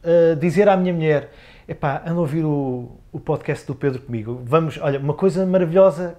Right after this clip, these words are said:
que, que a tecnologia nos proporciona.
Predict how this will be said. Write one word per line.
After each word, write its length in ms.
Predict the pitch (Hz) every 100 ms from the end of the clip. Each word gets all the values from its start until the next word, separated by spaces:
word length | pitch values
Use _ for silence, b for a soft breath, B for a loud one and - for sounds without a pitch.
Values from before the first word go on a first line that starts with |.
| _
que, 440 | - 180 180 170 b b b b b
que 100 | -
a 40 |
tecnologia 480 | 170 185 190 180 170
nos 100 | 175
proporciona. 600 | - - - 143 117 107